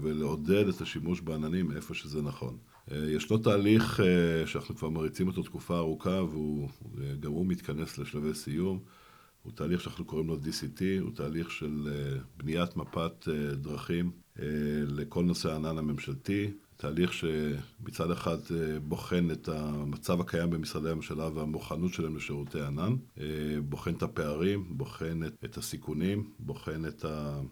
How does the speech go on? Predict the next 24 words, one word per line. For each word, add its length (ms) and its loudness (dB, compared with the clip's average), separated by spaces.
את 120 -8
הארכיטקטורה 840 0
העתידית, 560 0
אמנם 320 -2
ברמה 300 -2
של 200 -4
high 240 -2
level, 480 2
בוחן 360 2
מספר 540 2
אפשרויות 360 2
של 100 0
התקשרות, 640 -2
זה 80 0
לוקח, 420 -2
אה, 40 -2
ניסיון 680 -2
של, 420 -4
אה, 160 -2
ארגונים 640 0
ממשלתיים 720 -2
וארגונים 380 -2
מוסדיים 460 -2
אחרים 420 -2